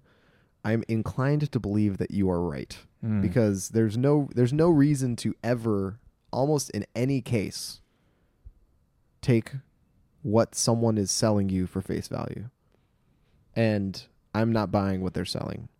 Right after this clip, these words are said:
Speaker 2: Yeah. And how the beef mysteriously, like,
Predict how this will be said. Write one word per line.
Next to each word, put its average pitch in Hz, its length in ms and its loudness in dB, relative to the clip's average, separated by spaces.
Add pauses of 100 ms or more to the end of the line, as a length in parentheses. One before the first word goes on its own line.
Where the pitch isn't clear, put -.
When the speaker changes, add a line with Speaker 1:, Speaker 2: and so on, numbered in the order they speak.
(140)
Speaker 2:
Yeah. 104 260 4 (680)
And 123 100 6
how 143 120 4
the 139 80 4
beef 117 400 0
mysteriously, 101 840 2 (280)
like, 95 300 -6